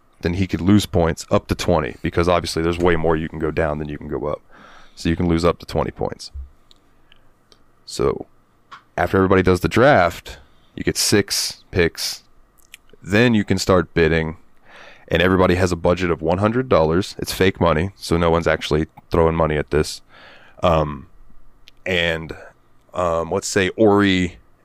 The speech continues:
and the Whimsical Forest, number three, or whatever. You know, I don't know what the hell it's gonna be. It's gonna, it's gonna come out, and all three of us wanna bid on it.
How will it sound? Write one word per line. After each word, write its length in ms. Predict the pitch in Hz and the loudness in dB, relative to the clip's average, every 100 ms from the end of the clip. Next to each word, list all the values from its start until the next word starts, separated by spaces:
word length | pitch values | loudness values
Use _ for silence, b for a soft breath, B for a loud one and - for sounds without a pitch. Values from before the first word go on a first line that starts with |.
| _ | _
and 560 | 90 90 87 87 87 90 | 0 2 2 2 -2 -2
the 80 | 90 | 0
Whimsical 480 | 87 92 87 87 85 | 2 2 0 0 0
Forest, 540 | - 85 78 73 - | 0 2 2 0 -4
number 240 | 90 82 80 | -2 0 0
three, 340 | 82 73 69 b b b | 2 0 -2 b b b
or 140 | 85 | 2
whatever. 260 | 82 76 73 | 2 0 -2
You 80 | 82 | 2
know, 100 | 85 | 2
I 40 | |
don't 120 | 90 | 4
know 80 | 82 | 2
what 120 | 80 - | 0 2
the 60 | |
hell 80 | 80 | 0
it's 80 | 71 | 0
gonna 120 | 73 | -4
be. 60 | 76 | -4
It's 80 | 87 | -4
gonna, 120 | 82 | -4
it's 120 | 92 | 0
gonna 140 | 98 90 | 0 2
come 180 | 98 | 0
out, 200 | 87 78 B B B | 0 -2 B B B
and 100 | 90 | 2
all 120 | 113 | 2
three 220 | 107 123 | 4 4
of 100 | 110 | 6
us 140 | 92 - | 4 2
wanna 180 | 92 85 | 0 2
bid 200 | 87 82 | 4 4
on 200 | 73 | 2
it. 120 | 80 | -2